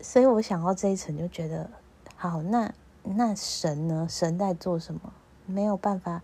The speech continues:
保护我们这些善良、努力、可爱的人们，那，那神在做什么？然后我就突然想到，呃，以前有听说过什么，有，有，有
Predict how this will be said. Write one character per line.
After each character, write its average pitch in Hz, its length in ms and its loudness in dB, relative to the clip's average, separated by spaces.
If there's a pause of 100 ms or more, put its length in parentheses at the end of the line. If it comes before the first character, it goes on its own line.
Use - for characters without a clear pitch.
(380)
保 170 180 -2
护 202 200 2
我 170 80 2
们 165 160 -4
这 185 120 0
些 190 240 -2
善 190 360 -2
良、 160 360 -6 (120)
努 160 220 -2
力、 175 340 -2
可 185 140 -2
爱 196 220 -2
的 170 200 -2
人 160 180 -4
们， 170 240 -6 (600)
那， 240 240 0
那 240 160 0
神 156 580 -6
在 202 180 -4
做 180 280 -8
什 - 160 -10
么？ - 60 -20 (520)
然 254 100 -2
后 269 80 4
我 226 60 4
就 208 100 4
突 - 160 -8
然 156 140 -4
想 165 220 -6
到， 180 180 -4 (520)
呃， 170 380 -6 (440)
以 185 120 -6
前 190 160 0
有 165 80 0
听 208 220 -2
说 202 220 0
过 180 480 -2
什 - 180 -8
么， 156 500 -8 (880)
有， 160 220 -4 (100)
有， 165 360 -4 (320)
有 160 260 -2